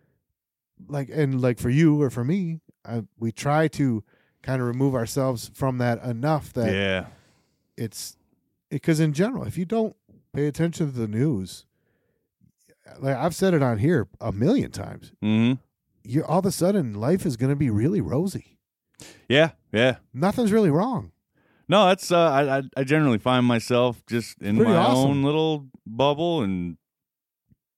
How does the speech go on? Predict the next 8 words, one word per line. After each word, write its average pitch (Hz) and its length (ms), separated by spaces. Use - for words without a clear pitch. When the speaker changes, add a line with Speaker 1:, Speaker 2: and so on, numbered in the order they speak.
Speaker 1:
Sun 160 280
Speaker 2:
look 165 60
Speaker 1:
still 190 260
comes 175 280
up 165 180
every 185 200
morning. 175 500
Speaker 2:
Yeah, 117 260